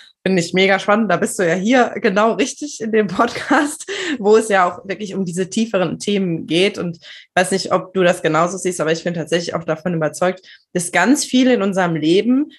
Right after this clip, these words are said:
ähm, unsere Beziehungen, unsere familiäre Situation, unsere Wohnsituation, unsere Finanzen, aber eben auch unser Körper und damit natürlich auch die Haut im Grunde auch eine Projektionsfläche für, für innere Themen sind und ganz viel darüber aussagen, wie wir uns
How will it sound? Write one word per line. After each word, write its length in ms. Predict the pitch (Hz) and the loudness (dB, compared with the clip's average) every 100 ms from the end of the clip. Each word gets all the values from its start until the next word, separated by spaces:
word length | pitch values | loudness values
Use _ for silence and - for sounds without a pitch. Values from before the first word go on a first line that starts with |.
| _ | _
ähm, 300 | 185 180 180 170 | -4 -2 -2 -2
unsere 300 | 220 175 185 | -2 -2 -6
Beziehungen, 640 | 175 - 208 208 196 190 | -6 -4 0 2 2 -2
unsere 340 | - 190 185 | -4 -4 -4
familiäre 460 | 190 214 208 202 196 | -4 -2 0 2 0
Situation, 520 | 185 185 170 196 175 | -2 -4 -4 -2 -2
unsere 280 | 185 180 170 | -2 -4 -4
Wohnsituation, 720 | 175 170 165 165 - 165 160 | -2 -2 -2 -4 -2 -2 -2
unsere 320 | - 220 208 | 0 0 0
Finanzen, 720 | 220 247 208 170 170 165 190 180 - | 0 0 2 2 0 -4 -8 -8 -10
aber 280 | - 220 262 | 0 2 4
eben 180 | 202 220 | 2 2
auch 100 | 196 | 0
unser 240 | 185 175 | 0 0
Körper 440 | 160 - 214 - 190 | -2 0 0 2 -2
und 120 | 170 | -2
damit 220 | 170 165 | -4 -4
natürlich 480 | 185 175 202 202 - | -10 -6 -4 -4 -4
auch 100 | 165 | -6
die 180 | 165 160 | -6 0
Haut 220 | 180 220 - - - | 0 0 -8 -20 -6
im 160 | 185 165 | -4 0
Grunde 480 | 175 233 269 240 - _ _ _ _ _ - | 2 4 4 0 -4 _ _ _ _ _ -4
auch 160 | 185 | -2
eine 100 | 202 | -2
Projektionsfläche 920 | 196 202 170 - 202 285 - 175 180 | 0 0 0 0 2 2 0 -6 -6
für, 240 | 165 185 165 | -6 -2 -2
für 140 | - | 0
innere 320 | 233 247 170 | 2 2 0
Themen 320 | - 156 151 | -2 -4 -4
sind 160 | 147 151 | -6 -6
und 180 | 156 160 | -6 -2
ganz 260 | 175 208 | 0 0
viel 220 | - 196 185 | -2 0 2
darüber 360 | 170 165 - | 2 2 2
aussagen, 500 | 165 202 - 165 170 | 0 -2 -2 -2 -2
wie 100 | 170 | -6
wir 100 | 165 | -4
uns 300 | 160 165 - | -4 -6 -14